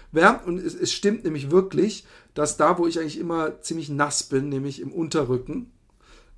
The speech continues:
ähm, dass ich da, äh, äh, dass das da den Schweiß a-, an die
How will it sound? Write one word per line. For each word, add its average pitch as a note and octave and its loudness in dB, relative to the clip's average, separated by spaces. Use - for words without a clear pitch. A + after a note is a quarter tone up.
ähm, D3 -2
dass C3+ -2
ich C#3 -10
da, C3+ 0
äh, B2 -4
äh, - -16
dass C3 -6
das C#3 -10
da C3 0
den C#3 -4
Schweiß - -4
a-, B2+ -8
an C3+ -8
die C3 -4